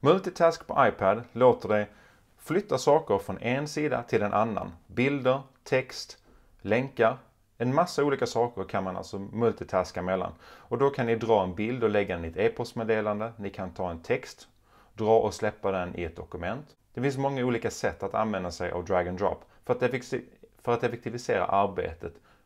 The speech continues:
på sin iPad. För att använda drag, drag and drop så trycker jag igång anteckningar. Och sen vill jag skapa en ny anteckning.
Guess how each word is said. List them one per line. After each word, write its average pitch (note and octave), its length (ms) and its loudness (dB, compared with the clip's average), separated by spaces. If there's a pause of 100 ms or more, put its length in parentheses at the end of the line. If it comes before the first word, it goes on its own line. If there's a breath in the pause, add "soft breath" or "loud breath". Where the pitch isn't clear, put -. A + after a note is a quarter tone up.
(120 soft breath)
på E2+ 180 -4
sin F#2+ 160 -6
iPad. - 320 -6 (680)
För B2+ 100 4
att D#3+ 100 2
använda D#3 260 2
drag, B2+ 320 2
drag B2+ 200 6
and C3+ 100 -2
drop A#2 300 2 (200)
så - 220 -10
trycker A#2 280 -4
jag G#2 100 6
igång F#2+ 320 0
anteckningar. - 560 -6 (1400 soft breath)
Och F3 60 -8
sen D#3+ 140 2
vill C3 80 4
jag A2+ 100 8
skapa F#2 340 -2
en E2 100 -4
ny G#2 180 0
anteckning. D3 540 -4